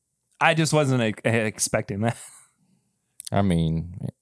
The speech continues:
Speaker 2: I would, I would be like, "Hey, will you give me twenty dollars and I'll pay the other twenty dollars and we'll split this thing."
Speaker 1: Yeah.
Speaker 2: I think if you find it, I think you just go for it, especially if you enjoy beer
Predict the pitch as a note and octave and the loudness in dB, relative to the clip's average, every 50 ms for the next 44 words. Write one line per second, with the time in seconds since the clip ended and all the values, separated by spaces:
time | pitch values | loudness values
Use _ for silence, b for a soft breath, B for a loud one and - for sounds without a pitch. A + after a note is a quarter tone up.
0 | _ _ _ _ _ _ _ _ _ - - G#2+ C#3 C3+ G#2+ F2+ E2+ - - - | _ _ _ _ _ _ _ _ _ -2 0 2 2 2 0 -2 -4 -6 0 2
1 | G2+ A2+ A2+ G2+ F2+ F2+ F#2+ F#2 F2+ F2 F2 F2 E2+ A2+ C#3 B2+ G#2 G2 F#2 F2+ | 4 4 4 2 0 0 2 2 4 4 2 2 2 2 2 2 2 0 0 0
2 | F#2 G#2+ A2+ C3 B2+ B2+ A#2+ - C3 B2+ A#2 A2+ A2+ A2+ A2 A2+ A2+ G#2+ - - | 0 0 2 2 2 0 0 2 0 2 2 2 2 2 2 2 0 0 0 0
3 | - E2+ F#2 F2+ - G2 F#2 F2+ F#2 F2+ F2+ F2 - - F2+ E2+ F2 F2 F2 F2 | 2 2 2 2 2 2 2 2 2 2 2 0 2 2 2 2 4 4 4 4
4 | E2+ E2 E2+ C#2+ - - - - E2 E2 E2 - - - - - - - - - | 2 2 0 -2 -2 -4 -2 -2 -2 -2 -2 -2 -4 -4 -4 -6 -8 -8 -8 -8
5 | - - - - - - - - - - G#2+ A2 G2+ G2 G2 G2+ - _ _ _ | -6 -6 -6 -6 -6 -8 -10 -12 -12 -8 -6 -4 -4 -4 -4 -6 -10 _ _ _
6 | _ B B B B B B B B B B B B B B B B B B B | _ B B B B B B B B B B B B B B B B B B B
7 | B B B B B B B B B B B B B B B B B B C3+ D3 | B B B B B B B B B B B B B B B B B B 2 2
8 | G3 F3+ C3 A2+ - A2 G2+ - - F2 F2+ B2 A#2+ E2+ D#2 D#2 E2 F2 - F2 | 4 4 2 2 2 0 0 2 2 2 2 2 2 0 0 0 -2 -2 -4 -6
9 | D#2+ D#2 E2 D#2 D2+ E2+ - - - E2+ E2 E2+ - - A1+ C#2 - - - - | -8 -10 -12 -12 -10 -8 -8 -6 -4 -4 -4 -4 -4 -6 -8 -8 -6 -4 -2 0
10 | - A#2 B2 B2 - C3+ A2 G2+ G#2 - - G2+ G2 F#2+ F#2 F2+ E2 E2 F2 E2 | 2 2 2 2 2 2 2 2 2 0 0 0 2 2 2 2 2 2 0 0
11 | E2 E2+ E2 D#2 D2+ D#2 D#2 D#2+ D#2 D#2+ D#2 | 0 0 -2 -2 -4 -4 -4 -2 -4 -4 -4